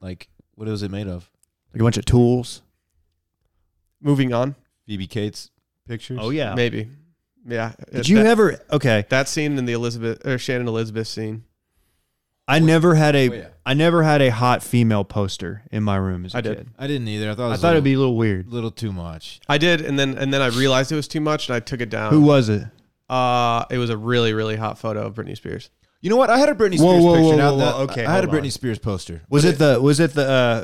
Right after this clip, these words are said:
Speaker 2: uh, "Hit Me One More Time," like, schoolgirl where
Speaker 3: No,
Speaker 2: she's
Speaker 3: it was one of, no, no, no. It was when she, like, grew up and was, like, on the cover of Rolling Stone. And I don't remember if it was a Rolling Stone cover, just one of the things, but it was, like, it wasn't, like, the young Britney Spears. It was, like,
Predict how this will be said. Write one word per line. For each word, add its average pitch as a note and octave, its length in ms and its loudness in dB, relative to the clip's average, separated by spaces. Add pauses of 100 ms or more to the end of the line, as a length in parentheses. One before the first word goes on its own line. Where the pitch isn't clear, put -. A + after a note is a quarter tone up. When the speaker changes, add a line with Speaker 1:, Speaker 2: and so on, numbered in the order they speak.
Speaker 2:
uh, - 60 -10
"Hit C#3+ 160 2
Me D3 100 4
One C#3 160 4
More C3+ 160 4
Time," B2+ 560 0
like, A2+ 300 -4
schoolgirl C3+ 580 4
where B2+ 120 4
Speaker 3:
No, B2+ 180 2
Speaker 2:
she's A#2 80 0
Speaker 3:
it C#3 80 2
was C#3 160 0
one D3+ 140 2
of, D#3 120 0
no, C3 160 2
no, A2 100 0
no. G#2+ 160 -2
It B2+ 120 2
was C#3 160 0
when C#3+ 180 0
she, - 160 -6
like, A2+ 320 -4
grew A2+ 320 -4
up G#2+ 300 -4
and A2 160 -8
was, G#2+ 100 -10
like, G#2+ 200 -10
on G#2+ 120 -8
the G#2 80 -12
cover A2 340 -10
of G#2 200 -10
Rolling A2 280 -8
Stone. A2 540 -10
And A#2+ 100 -8
I A2+ 60 -4
don't B2+ 140 -4
remember C3+ 240 -4
if A#2 80 -10
it A#2 60 -6
was A2+ 100 -8
a A2 80 -10
Rolling A2 220 -6
Stone A2 180 -10
cover, A#2 340 -8
just G#2+ 200 -14
one A2+ 100 -8
of A2 40 -8
the G#2+ 60 -10
things, A2+ 320 -10
but A#2 140 -10
it G#2+ 60 -10
was, A2 120 -10
like, A2 200 -8 (480)
it D3+ 80 -4
wasn't, D#3 420 0
like, G#2+ 340 -6
the A#2+ 80 -6
young A2 360 -4
Britney E2+ 220 -12
Spears. - 300 -16
It - 80 -8
was, B2+ 140 -4
like, D#2 300 -10